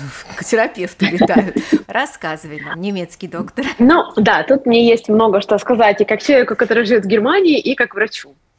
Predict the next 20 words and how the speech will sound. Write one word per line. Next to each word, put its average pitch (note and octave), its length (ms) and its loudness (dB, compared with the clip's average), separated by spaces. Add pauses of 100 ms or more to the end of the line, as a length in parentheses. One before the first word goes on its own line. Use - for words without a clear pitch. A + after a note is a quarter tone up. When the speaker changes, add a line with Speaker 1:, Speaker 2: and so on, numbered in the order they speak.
(320)
Speaker 2:
На G3+ 120 0
самом B3+ 280 2
деле, A#3+ 200 2
мне A3 120 0
кажется, G3+ 280 -4
у - 20 0
нас G3+ 200 -2
в - 60 -10
России G#3 360 0
вообще F3+ 680 0
очень G3 340 0
много, G3 920 2 (100)
и E3+ 100 0
вообще F#3+ 280 0
в D#3 80 -4
бизнесах A#3+ 580 2
даже F#3 240 -2
используется G3 600 2
очень F3 220 -4
часто A3+ 460 0